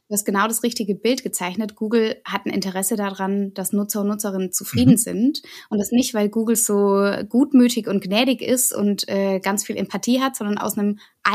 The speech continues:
Speaker 1: Eigenzweck heraus, weil Google einfach dadurch Geld verdient, dass Leute immer wieder diese Suchmaschine benutzen,
Speaker 2: Ja.
Speaker 1: weil sie wissen, dass diese Suchmaschine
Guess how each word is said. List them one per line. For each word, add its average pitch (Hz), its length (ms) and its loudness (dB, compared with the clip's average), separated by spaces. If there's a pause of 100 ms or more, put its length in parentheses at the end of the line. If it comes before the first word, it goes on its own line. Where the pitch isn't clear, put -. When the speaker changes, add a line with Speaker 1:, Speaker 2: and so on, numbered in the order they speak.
(120)
Speaker 1:
Eigenzweck 214 760 0
heraus, 190 460 -2 (260)
weil 202 100 2
Google 226 300 0
einfach 220 380 -2
dadurch 220 500 -2
Geld 240 220 2
verdient, 220 360 0
dass 190 140 -2
Leute 202 300 -4 (100)
immer 254 380 4
wieder 226 160 2
diese 202 200 -2
Suchmaschine 208 580 -2
benutzen, 202 540 -2
Speaker 2:
Ja. - 60 -20 (300)
Speaker 1:
weil 208 200 4
sie 190 180 -4
wissen, 233 440 2
dass 190 160 -4
diese 214 220 -4
Suchmaschine 208 680 -2